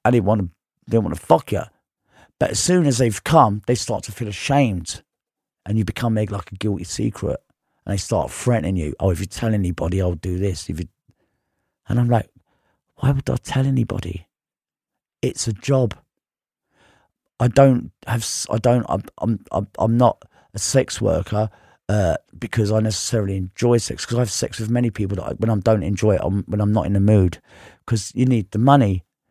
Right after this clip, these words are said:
And like I'm saying, why should I enjoy sex work any more than, um, than some young man or some woman or some older man or woman who works in Tesco's or, or, or, or alternative supermarkets,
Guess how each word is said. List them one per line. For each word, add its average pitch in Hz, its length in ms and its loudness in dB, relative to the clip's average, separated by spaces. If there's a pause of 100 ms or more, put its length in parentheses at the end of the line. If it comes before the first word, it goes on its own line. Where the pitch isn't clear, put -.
(280)
And 123 100 0
like 127 120 0
I'm 131 60 2
saying, 113 320 4
why 156 200 6
should 151 240 2
I 139 180 6
enjoy 120 460 4
sex - 460 -2
work 107 400 -2 (480)
any 170 280 4
more 87 480 2 (320)
than, 117 340 0 (320)
um, 107 420 2 (480)
than 110 360 0 (100)
some 120 440 2
young 123 240 4
man 120 200 4
or 113 100 0
some 117 380 0
woman 113 280 2
or 101 140 2
some 107 320 -6
older 110 240 0
man 104 220 0
or 101 40 0
woman 107 280 0
who 127 80 0
works 120 320 2
in 120 100 -2
Tesco's - 800 -2
or, 95 340 0
or, 95 360 0
or, 95 340 -2 (480)
or 90 240 -4
alternative 98 560 -10
supermarkets, 92 880 -6